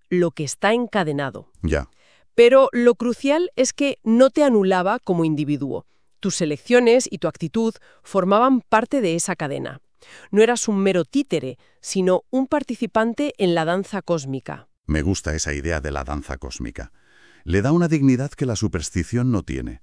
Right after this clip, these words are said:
Speaker 2: Es una visión del mundo, no solo una forma de adivinar el futuro.
Speaker 1: Exacto. Y esa base filosófica fue la que la hizo tan atractiva para las mentes más brillantes de Roma. Con el tiempo,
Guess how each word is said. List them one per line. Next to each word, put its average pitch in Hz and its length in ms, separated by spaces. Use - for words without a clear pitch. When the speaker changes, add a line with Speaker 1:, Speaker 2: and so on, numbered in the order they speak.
Speaker 2:
Es 135 180
una 175 120
visión 143 340
del 104 140
mundo, 87 520
no 101 180
solo 131 220
una 107 160
forma 110 280
de 78 80
adivinar 71 460
el 64 100
futuro. 64 520
Speaker 1:
Exacto. 160 720
Y 175 140
esa 196 200
base 226 260
filosófica 214 760
fue 170 200
la 175 100
que 170 300
la 156 180
hizo 175 540
tan 165 200
atractiva 180 540
para 180 200
las 139 200
mentes 147 360
más 151 260
brillantes 156 520
de 147 100
Roma. 160 380
Con 170 140
el 165 160
tiempo, 233 500